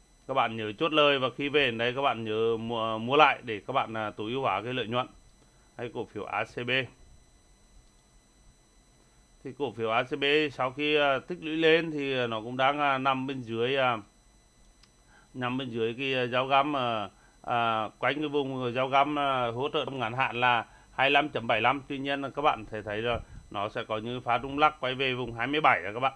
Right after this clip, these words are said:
Đấy, hai mươi bảy. Bởi vì hai cái giao găm này đang, hai kiếm đang xa nhau và nó cần tích lũy trở lại, và các bạn sẽ thấy nó, nó đang có xu hướng là nó nằm dưới cái làn mây, và khi mà nó ở đây thì cũng không có lực, ờ,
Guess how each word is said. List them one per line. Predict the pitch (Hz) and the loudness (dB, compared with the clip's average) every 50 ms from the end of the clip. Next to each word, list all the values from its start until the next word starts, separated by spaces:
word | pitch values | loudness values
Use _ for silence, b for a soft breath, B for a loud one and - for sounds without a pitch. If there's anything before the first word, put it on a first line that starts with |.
| - - - | -6 -12 -10
Đấy, | 104 104 107 113 113 117 113 110 98 107 107 | -6 -4 -2 -2 -2 -4 -4 -8 -10 -8 -8
hai | 113 | -6
mươi | 123 127 139 | -4 -2 2
bảy. | 139 131 113 92 - B B B B - - | 4 4 4 4 0 B B B B -12 -10
Bởi | 120 107 | -8 -4
vì | 117 120 117 113 | -2 -2 -2 0
hai | 113 113 120 131 | 2 2 2 2
cái | 135 139 | 0 -2
giao | 131 131 127 | -2 -2 0
găm | 120 120 120 131 127 | 2 0 0 0 -2
này | 127 120 117 110 | -2 -2 -2 -2
đang, | 113 120 123 | -2 -2 -2
hai | 123 123 123 | -4 -4 -6
kiếm | - - 107 95 104 | -6 -8 -10 -8 -6
đang | 107 117 113 - - 120 107 - | -8 -8 -8 -8 -10 -10 -10 -10
xa | - - 117 123 | -4 -2 -2 0
nhau | 127 131 131 135 127 B B B B B - | 0 0 0 -2 -2 B B B B B -6
và | 123 117 | -4 -4
nó | 104 101 95 92 | -2 -2 -4 -4
cần | - 135 120 110 | -4 -6 -6 -4
tích | - 147 139 131 | -6 -8 -8 -6
lũy | 143 147 143 - | -6 -6 -4 -2
trở | 135 113 | 0 2
lại, | 117 113 - - | 2 2 0 0
và | 107 113 110 107 101 | -2 0 0 0 0
các | - 131 | -2 -2
bạn | 135 120 107 95 | -2 -2 -2 -4
sẽ | - 101 | -10 -12
thấy | - 101 98 101 104 | -10 -8 -8 -8 -8
nó, | 107 107 98 98 92 - - _ - b b b b b b - | -8 -8 -8 -8 -8 -12 -18 _ -20 b b b b b b -12
nó | 107 104 | -8 -4
đang | 104 117 127 117 | -2 -2 -2 -2
có | 117 107 | -6 -8
xu | - - 139 131 | -8 -10 -8 -4
hướng | 123 117 104 113 120 | -2 -2 -2 -2 -2
là | 120 117 113 - b b b b b b - | -2 -2 -2 -4 b b b b b b -10
nó | 104 104 | -6 -4
nằm | 113 120 123 120 110 | -2 -2 -2 -2 -2
dưới | 107 104 101 98 110 | -6 -6 -6 -4 -4
cái | 131 127 | -4 0
làn | 127 123 117 117 | 0 0 0 2
mây, | 120 123 135 139 123 117 | 0 0 0 0 -2 -4
và | 117 110 | -6 -6
khi | - - 123 123 | -4 -6 -8 -6
mà | 127 131 120 113 | -4 -4 -4 -4
nó | 110 113 113 117 113 - - - _ _ _ | -2 -2 -2 -2 -4 -6 -8 -16 _ _ _
ở | - 123 113 | -8 -4 0
đây | 123 143 156 | 2 2 2
thì | 151 160 | 0 -2
cũng | 135 147 131 123 | -6 -6 -8 -4
không | - 160 165 151 | -4 -4 -2 0
có | 139 123 131 | 0 0 0
lực, | 135 139 - - | 0 -2 -4 0
ờ, | - 139 131 127 123 123 120 120 | 2 4 4 6 6 4 4 2